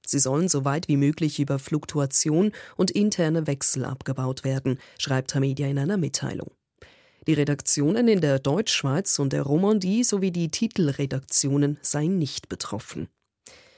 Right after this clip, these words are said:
Grund für den Abbau sei die neue Organisation und neue Produktionssysteme, welche Anfang Jahr eingeführt wurden. Gleichzeitig kündigte Tamedia an, weiter in den digitalen Journalismus zu investieren. Ziel sei es, mehr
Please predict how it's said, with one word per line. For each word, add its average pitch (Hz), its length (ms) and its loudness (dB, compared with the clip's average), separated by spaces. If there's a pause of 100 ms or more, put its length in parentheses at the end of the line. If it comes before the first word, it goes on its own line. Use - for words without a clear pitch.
(260)
Grund 165 260 4
für 285 140 2
den 277 160 4
Abbau 220 380 2
sei 202 260 4
die 185 220 0
neue 165 320 4
Organisation 143 920 2
und 208 140 4
neue 175 260 2
Produktionssysteme, 151 1400 0
welche 135 340 -4
Anfang 160 340 -2
Jahr 135 320 -2
eingeführt 135 600 -6
wurden. 127 400 -4 (840)
Gleichzeitig 165 760 0
kündigte 240 500 2
Tamedia 180 460 4
an, 156 260 2
weiter 143 300 0
in 139 100 2
den 135 240 0
digitalen 139 640 -2
Journalismus 147 760 0
zu - 100 2
investieren. 156 680 2 (360)
Ziel 226 380 2
sei 196 260 2
es, - 300 2
mehr 156 320 0